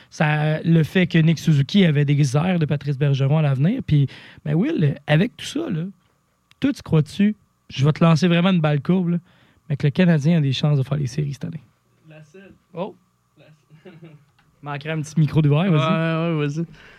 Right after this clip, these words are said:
Speaker 2: Euh, la seule, pour être honnête, t'es le pire pitcher de l'histoire, man, parce que tu fais juste me lancer des curveballs. Un moment donné, m'a s'en va te,
Speaker 1: <laughs>
Speaker 2: m'a, m'a,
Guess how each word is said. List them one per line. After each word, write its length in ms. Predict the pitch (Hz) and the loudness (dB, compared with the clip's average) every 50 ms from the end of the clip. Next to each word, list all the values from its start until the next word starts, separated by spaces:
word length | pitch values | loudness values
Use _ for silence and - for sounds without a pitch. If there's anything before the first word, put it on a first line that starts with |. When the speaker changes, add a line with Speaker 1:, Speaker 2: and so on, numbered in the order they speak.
| - _ - | -14 _ -4
Speaker 2:
Euh, 280 | 151 147 147 143 135 | -2 -2 -2 -4 -4
la 180 | - 139 139 156 | -4 -2 -2 -2
seule, 240 | 147 - 202 202 165 | -2 -2 -2 -2 -2
pour 160 | - 151 147 | -2 -2 -2
être 140 | 151 147 151 | -2 -2 -2
honnête, 260 | 151 156 165 170 165 | -2 0 0 -2 -2
t'es 80 | - 139 | -4 -6
le 60 | 143 | -8
pire 200 | 139 - 156 156 | -6 -4 -6 -4
pitcher 360 | 151 151 147 151 - 151 156 | -4 -6 -6 -4 -4 -6 -6
de 80 | 151 143 | -4 -6
l'histoire, 380 | 143 143 - - 135 139 151 | -8 -8 -8 -8 -6 -4 -4
man, 200 | 156 160 170 165 151 - | -4 -4 -4 -6 -6 -6
parce 140 | 147 139 - | -8 -8 -6
que 120 | - 143 139 | -6 -6 -6
tu 120 | - - - | -6 -10 -8
fais 140 | - - 147 | -6 -6 -4
juste 240 | 139 151 175 151 165 | -2 -2 -2 -2 -2
me 60 | 151 | -2
lancer 240 | 147 147 147 147 - | -2 -2 -4 -4 -4
des 120 | 151 143 135 | -4 -4 -4
curveballs. 360 | - 147 143 143 135 143 151 | -2 -4 -2 -2 -2 -2 0
Un 60 | 165 165 | 0 0
moment 120 | 156 156 156 | 0 2 2
donné, 100 | 170 175 | 2 2
m'a 140 | 175 160 202 | 2 2 0
s'en 120 | 190 151 156 | 0 2 0
va 80 | 196 156 | 0 0
te, 240 | 151 185 196 196 147 | 0 0 -2 -2 0
Speaker 1:
<laughs> 0 | |
Speaker 2:
m'a, 200 | 147 160 165 151 | 0 0 0 -2
m'a, 240 | - 160 170 151 156 | -2 -2 -2 0 0